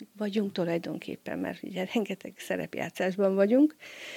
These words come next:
Sokszor már gyerekkorban is rákényszerítenek minket a szerepjátszásokra, azért, hogy elérjünk valamit, hogy ránk figyeljenek, és akkor mórikáljuk ott gyerekként magunkat.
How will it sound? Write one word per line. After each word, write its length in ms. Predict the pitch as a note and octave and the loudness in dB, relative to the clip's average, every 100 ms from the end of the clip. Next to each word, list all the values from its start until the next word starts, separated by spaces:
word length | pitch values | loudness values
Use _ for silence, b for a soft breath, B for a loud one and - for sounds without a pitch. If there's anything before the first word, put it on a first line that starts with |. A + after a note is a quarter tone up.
| B B | B B
Sokszor 360 | - G#3+ A3 | 0 2 4
már 160 | G#3 G3+ | 4 6
gyerekkorban 640 | G3+ G3 F3 - F3+ F3+ | 8 8 4 0 -2 0
is 140 | E3+ - | 0 2
rákényszerítenek 920 | F3+ E3+ - F3 - D#3+ - F3 F3 | 0 0 -4 -6 -4 -4 -2 -4 -4
minket 340 | - F3 F3 - | -4 -4 -6 -10
a 60 | |
szerepjátszásokra, 1120 | - - F3+ - F#3+ G3 - G#3+ - A3 A#3 | -6 -4 -4 -2 -2 -2 -2 -2 -2 -4 0
azért, 340 | G3 F#3+ F#3 - | 0 0 -6 -6
hogy 100 | - | 0
elérjünk 580 | F#3 F#3 F#3+ F#3 F#3+ F#3 | 2 4 4 4 0 0
valamit, 440 | F#3+ F#3+ F#3 - | -2 0 -2 -4
hogy 120 | - | -6
ránk 240 | E3+ E3 A3 | -2 -2 -2
figyeljenek, 720 | G#3 F#3+ G3+ G#3 G#3+ G#3+ - | -2 2 4 4 4 0 -4
és 200 | F#3+ - | -8 -8
akkor 280 | - - - | -10 -8 -2
mórikáljuk 720 | G3+ G#3+ A3 - G#3 G#3+ A3 | 2 4 4 2 2 2 2
ott 100 | G#3 | 0
gyerekként 480 | G#3+ G#3 - G#3 G3+ | 2 0 0 0 4
magunkat. 520 | G3+ G#3 G#3 A3 | 4 4 2 0